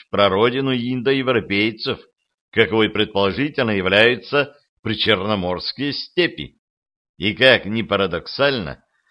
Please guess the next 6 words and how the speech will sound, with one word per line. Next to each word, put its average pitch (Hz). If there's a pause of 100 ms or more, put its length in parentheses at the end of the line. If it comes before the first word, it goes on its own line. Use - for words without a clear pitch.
(120)
изучение 170
фольклора, 113
в -
особенности 113 (240)
старшей 113
Эдды, 107